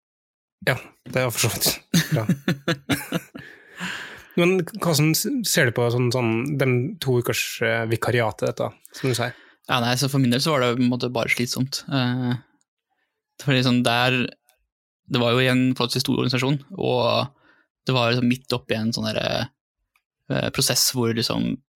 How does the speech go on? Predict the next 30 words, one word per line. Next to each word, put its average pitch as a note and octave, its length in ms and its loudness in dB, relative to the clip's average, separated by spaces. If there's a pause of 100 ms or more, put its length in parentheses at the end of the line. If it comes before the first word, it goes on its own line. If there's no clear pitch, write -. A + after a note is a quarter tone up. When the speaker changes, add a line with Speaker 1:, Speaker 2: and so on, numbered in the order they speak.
(320)
Speaker 2:
ansvaret A#2 580 2
for G#2+ 80 0
en A2 100 2
del, G#2+ 140 -2
eh, - 460 -2 (160)
en C3 80 0
del A2 100 -2
systemer A#2 380 -2
skulle B2+ 160 -2
fordeles. B2+ 400 0 (1800)
Og D3+ 60 2
da C#3 100 4
er A#2+ 60 2
det C3+ 80 4
jo D3 60 4
mye B2+ 180 4
sånn C3 140 2
der, B2 100 2
eh, B2 360 2 (240)
mye C3 320 4
internpolitikk C3 760 -2
og C3 360 0 (120)
sånn, C3 220 2 (880)
sånne C3 240 2
ting C#3+ 180 2
som C3+ 140 2
må C3+ 100 2
løses C3 240 0
opp C3+ 160 0
i, F#3+ 60 0